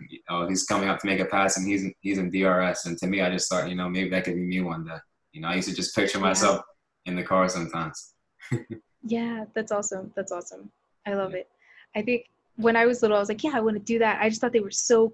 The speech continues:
Speaker 2: cool, you know, like, the
Speaker 1: Yeah.
Speaker 2: drivers are so cool. I wanna do that one day. But
Speaker 1: Yeah.
Speaker 2: yeah, didn't last very long,
Speaker 1: <laughs>
Speaker 2: but it was still fun.
Speaker 1: Yeah.
Speaker 2: Um, all right. So I guess kind of on that note, um, what's your favorite part about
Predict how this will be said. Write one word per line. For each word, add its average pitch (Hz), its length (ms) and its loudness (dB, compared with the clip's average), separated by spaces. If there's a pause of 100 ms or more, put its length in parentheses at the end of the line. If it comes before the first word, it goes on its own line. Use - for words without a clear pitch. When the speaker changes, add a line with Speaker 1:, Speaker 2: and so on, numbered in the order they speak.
Speaker 2:
cool, - 580 0
you 214 100 0
know, 208 120 2
like, 208 160 2
the 196 60 -6
Speaker 1:
Yeah. 214 80 -10
Speaker 2:
drivers 240 360 0
are 262 80 -6
so 247 380 0
cool. 302 240 0
I 214 80 2
wanna 294 220 0
do 214 140 -2
that 190 200 0
one 185 160 -4
day. 190 240 -4 (420)
But 151 180 8
Speaker 1:
Yeah. 151 100 -8 (560)
Speaker 2:
yeah, - 140 2 (280)
didn't 247 200 12
last 208 220 6
very 165 140 2
long, 147 260 0 (460)
Speaker 1:
<laughs> - 160 -6
Speaker 2:
but 165 180 -6 (280)
it 220 80 6
was 240 180 6
still 285 160 2
fun. 220 340 2 (460)
Speaker 1:
Yeah. 208 260 6
Speaker 2:
Um, 190 240 -4 (760)
all 240 100 8
right. 202 260 4
So 214 380 8 (640)
I 220 80 8
guess 226 180 8
kind 226 160 8
of 185 80 2
on 196 140 8
that 190 180 4
note, 170 400 4 (380)
um, 180 460 8
what's 226 220 8
your 311 140 8
favorite 240 420 6
part 247 220 4
about 190 400 4